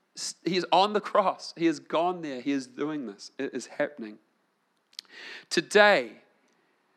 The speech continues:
despite the precedent of the Old Testament giving us this, these prayers and words and moments of vengeance being legitimate, Jesus prays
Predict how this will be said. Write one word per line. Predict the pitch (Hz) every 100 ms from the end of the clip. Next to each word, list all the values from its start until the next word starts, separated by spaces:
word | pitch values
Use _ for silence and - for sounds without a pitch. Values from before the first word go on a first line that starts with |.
| _ _ _
despite | - 170 - - 202 202 - -
the | 175
precedent | - - 220 247 254 185 175
of | 160
the | 135 180
Old | 202 -
Testament | 196 185 - 147 135 - - _ _ _ -
giving | 180 196 185
us | 170 -
this, | - 165 - - - _ _
these | 156 175
prayers | - - 196 202
and | 170 156
words | 156 185 208 151
and | - 147 147
moments | 147 190 220 151 135 - - -
of | 139 135 117
vengeance | 143 208 175 156 123
being | - 156 147
legitimate, | 127 127 131 190 131 120 - _ _ _ _ _ _ _ _ _ _ _ -
Jesus | 185 208 175 170 170 - - _
prays | - - 160 135 113 101 104 -